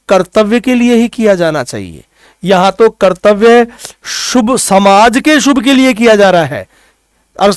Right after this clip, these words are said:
कांट क्या कहते हैं? कर्तव्य तो केवल कर्तव्य के लिए ही किया जाना चाहिए। इसलिए ये बात कांट की बिल्कुल गलत है। अतः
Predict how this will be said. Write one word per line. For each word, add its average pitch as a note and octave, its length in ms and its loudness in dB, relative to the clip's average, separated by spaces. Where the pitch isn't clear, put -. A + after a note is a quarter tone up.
कांट G#3+ 260 0
क्या A#3 140 -2
कहते A3 280 -2
हैं? A#3+ 200 2
कर्तव्य G#3 500 0
तो - 180 0
केवल G#3 420 0
कर्तव्य G#3 640 0
के B3 240 2
लिए C4+ 280 4
ही B3+ 180 2
किया G3+ 300 0
जाना D3+ 280 -4
चाहिए। A2+ 460 -12
इसलिए G#3+ 440 2
ये G#3 340 2
बात G3 380 2
कांट F3+ 280 0
की G#3 240 -4
बिल्कुल F3 580 -2
गलत F3 460 -2
है। A2+ 200 -10
अतः G3+ 360 0